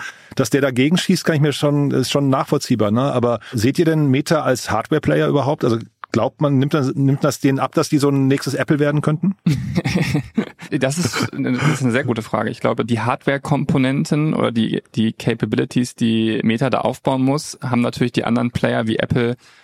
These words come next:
Speaker 2: schon seit zehn, zwanzig Jahren aufgebaut und sind dort führend von Entwicklung, Produktion, Chip-Technologie und, äh, Meta hat sich das teilweise zugekauft, muss das selber aufbauen. Weiß ich nicht. Also ich glaube,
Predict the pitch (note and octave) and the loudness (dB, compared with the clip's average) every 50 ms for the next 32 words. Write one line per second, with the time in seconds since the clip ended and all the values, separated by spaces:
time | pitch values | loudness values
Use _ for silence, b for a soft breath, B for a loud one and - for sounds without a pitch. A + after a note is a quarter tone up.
0 | b b b b - - B2 A2+ A2+ A2 A2+ A2 A2+ - - - - - _ - | b b b b -6 -2 -2 0 0 0 0 0 -2 -4 -10 -16 -18 -18 _ -2
1 | C3 A#2+ A#2+ - - A#2 A#2 A#2 A#2+ A2+ A#2 A2+ A2 A#2 - - C3 - - B2+ | -2 0 0 -2 -2 -2 -2 -2 -2 -2 0 0 0 0 -2 -2 -4 -2 -4 -2
2 | G#2+ A2 G#2+ A2+ C3 D#3 - - - A2+ A2 A2 A2 A2 A2+ A2+ - - - B2+ | 0 0 0 0 -2 -2 -2 -2 0 0 2 0 0 0 -2 -2 -2 -2 -2 0
3 | B2 A#2+ A#2 A#2 - - A2+ A2 A2 A2 A2 - - A#2+ G#2+ A#2+ B2 - - A#2+ | 0 0 0 -2 -2 -2 0 0 0 0 -2 -2 -2 0 0 0 -2 -2 -2 0
4 | A#2 A#2 A#2 - - - A2+ A2 G#2+ - - - - A#2+ A#2+ A#2 A#2 A#2 A#2+ B2 | 0 0 -2 0 0 0 0 0 -2 -4 -10 -2 0 0 0 2 0 0 0 0
5 | A#2+ - - - - _ - B2+ A#2 - - A#2+ A#2 A2+ A2 A2+ A#2 A#2 A#2+ B2 | -2 -2 -4 -4 -4 _ -4 -4 -4 -2 0 0 0 0 0 0 0 2 0 0
6 | - - A#2 A2+ G#2+ A#2 - - G#2+ G#2+ A2 A2 - - C#3+ A2+ A2 A2 B2 - | 0 0 0 0 0 -2 -4 -6 -4 -2 -2 -2 -2 -2 0 0 2 2 2 0
7 | C3+ A#2+ A2+ - - A#2+ - A#2+ - - A#2+ A2+ A2+ A2+ G#2+ A2+ - - - C3 | 0 -2 -2 -4 -4 -4 -4 -4 -2 -2 -2 0 -2 -2 -4 -4 -8 -2 -2 -2
8 | C3 B2+ - C#3+ B2+ C#3 D#3 - - C3 A#2 B2 - - A#2+ - - A2+ A#2 A#2 | -2 0 0 -2 -2 -2 -2 -2 -2 0 0 0 0 -2 -2 0 0 0 0 0
9 | - - - B2 - - - C#3 D3 E3+ F3+ F#3 - - E3 - D#3 D#3+ C3 A2 | 0 0 -2 -4 -2 -2 -2 -2 0 0 -2 -4 -4 -4 -2 -2 -2 0 0 0
10 | G2+ A2+ B2+ - A2 G#2+ - - A2+ A#2 A#2+ B2 A#2+ A#2+ | 0 0 0 0 -2 0 0 0 0 2 2 0 -2 -2